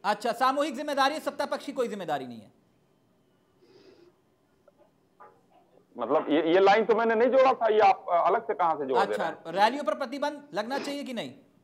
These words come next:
Speaker 2: रैली पर प्रतिबंध लगवा दीजिए आप, अ, अ, आप सुप्रीम कोर्ट में
Speaker 1: सर,
Speaker 2: केस
Speaker 1: मैं
Speaker 2: करिए, आप चौथे हफ्ता में
Speaker 1: अच्छा,
Speaker 2: केस
Speaker 1: मैं
Speaker 2: करिए,
Speaker 1: ही चला
Speaker 2: सुप्रीम कोर्ट का
Speaker 1: जाऊँ।
Speaker 2: आदेश आ
Speaker 1: ओके।
Speaker 2: जाएगा।
Speaker 1: ओके।
Speaker 2: हाँ,
Speaker 1: रैलियों
Speaker 2: तो
Speaker 1: पर
Speaker 2: संविधान बदल
Speaker 1: प्रतिबंध मैं ही
Speaker 2: दीजिए।
Speaker 1: लगवा दूं और मैं ही चुनाव
Speaker 2: लोक-,
Speaker 1: आयोग
Speaker 2: नहीं,
Speaker 1: को
Speaker 2: नहीं,
Speaker 1: जाऊं।
Speaker 2: लोकतंत्र का भा-,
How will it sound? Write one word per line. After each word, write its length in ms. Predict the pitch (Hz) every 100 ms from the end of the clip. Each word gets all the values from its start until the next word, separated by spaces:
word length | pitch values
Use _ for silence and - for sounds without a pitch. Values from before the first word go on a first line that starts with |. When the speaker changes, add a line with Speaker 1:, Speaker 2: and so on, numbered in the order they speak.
| _ _ - - - - - - - - _ _ _ _ _ - 101
Speaker 2:
रैली 240 | 107 139
पर 120 | 294 294
प्रतिबंध 380 | 196 185 247
लगवा 220 | 247 262 294
दीजिए 260 | 320 311
आप, 260 | 302 294 175
अ, 40 |
अ, 20 |
आप 400 | 165 160 165 156
सुप्रीम 320 | 151 190 233 233
कोर्ट 200 | 254 226
में 100 | 254
Speaker 1:
सर, 60 |
Speaker 2:
केस 120 | 269
Speaker 1:
मैं 80 | 277
Speaker 2:
करिए, 180 | 277 269
आप 340 | 254 240 - - 202
चौथे 340 | 214 214 233
हफ्ता 260 | 254 - 269
में 80 | 254
Speaker 1:
अच्छा, 80 |
Speaker 2:
केस 160 | 208 262
Speaker 1:
मैं 120 | 185
Speaker 2:
करिए, 200 | 269 262
Speaker 1:
ही 80 | 277
चला 60 | 233
Speaker 2:
सुप्रीम 200 | 262 190
कोर्ट 180 | 247
का 60 | 247
Speaker 1:
जाऊँ। 40 |
Speaker 2:
आदेश 180 | 240 285
आ 80 | 277
Speaker 1:
ओके। 100 | 262
Speaker 2:
जाएगा। 300 | 269 262 254 - - - _ - -
Speaker 1:
ओके। 200 | 220 247
Speaker 2:
हाँ, 320 | 202 - - - - _
Speaker 1:
रैलियों 220 | 175 214
Speaker 2:
तो 60 | 277
Speaker 1:
पर 60 | 226
Speaker 2:
संविधान 320 | 233 220 269
बदल 100 | 277
Speaker 1:
प्रतिबंध 200 | 302 311
मैं 180 | 302 302
ही 60 |
Speaker 2:
दीजिए। 120 | 294
Speaker 1:
लगवा 240 | 285 277 277
दूं 120 | 320
और 160 | 311 277
मैं 120 | 269
ही 60 |
चुनाव 280 | 294 262 381
Speaker 2:
लोक-, 180 | 508 269
Speaker 1:
आयोग 180 | 262 302
Speaker 2:
नहीं, 160 | 339
Speaker 1:
को 60 | 320
Speaker 2:
नहीं, 40 |
Speaker 1:
जाऊं। 140 | 254 220
Speaker 2:
लोकतंत्र 480 | 254 233 285 269 254
का 440 | 277 269 262 180
भा-, 220 | 180 160